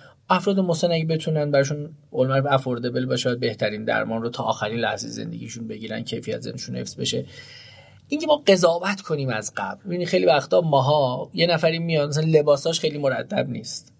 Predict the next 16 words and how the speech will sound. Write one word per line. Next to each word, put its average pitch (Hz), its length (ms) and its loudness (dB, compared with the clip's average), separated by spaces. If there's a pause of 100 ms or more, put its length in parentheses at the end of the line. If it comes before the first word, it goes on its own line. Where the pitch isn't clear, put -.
(600)
قضاوت 233 440 4
می‌کنیم 220 320 2
که 208 120 0
این 214 100 0
آدم 190 400 4
پول 190 380 4
نداره 123 440 2
که - 180 -10
مثلاً 110 440 -6
فلان 110 320 -4
کارو 131 220 2
ما 127 100 0
اصلاً 127 240 0
بهش 123 160 0
پیشنهاد 113 580 -2
کنیم. - 340 -16